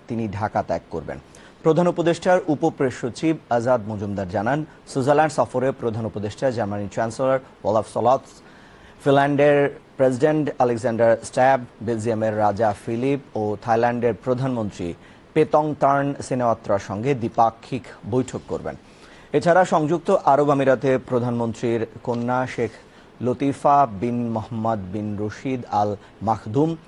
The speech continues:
ইউরোপীয় কেন্দ্রীয় ব্যাংকের প্রেসিডেন্ট ক্রিশ্চিয়ান লেগার্ডে, Facebook-এর মূল কোম্পানি মেটা গ্লোবাল অ্যাফেয়ার্সের প্রেসিডেন্ট মেকল্যাড, Amnesty ইন্টারন্যাশনালের সেক্রেটারি জেনারেল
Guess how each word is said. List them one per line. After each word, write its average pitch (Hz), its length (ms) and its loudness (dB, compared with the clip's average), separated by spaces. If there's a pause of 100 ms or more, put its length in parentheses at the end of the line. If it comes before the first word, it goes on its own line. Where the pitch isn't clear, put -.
(160)
ইউরোপীয় 143 480 4
কেন্দ্রীয় 135 460 2
ব্যাংকের 131 340 2
প্রেসিডেন্ট 131 640 0 (100)
ক্রিশ্চিয়ান 123 680 -4
লেগার্ডে, 127 680 4 (340)
Facebook-এর 139 600 2
মূল 143 260 2
কোম্পানি 113 460 0
মেটা 131 420 2
গ্লোবাল 123 460 2
অ্যাফেয়ার্সের 113 480 0
প্রেসিডেন্ট 131 520 0 (240)
মেকল্যাড, 139 520 4 (440)
Amnesty 139 400 0
ইন্টারন্যাশনালের 147 640 2
সেক্রেটারি 131 520 -2
জেনারেল 127 500 2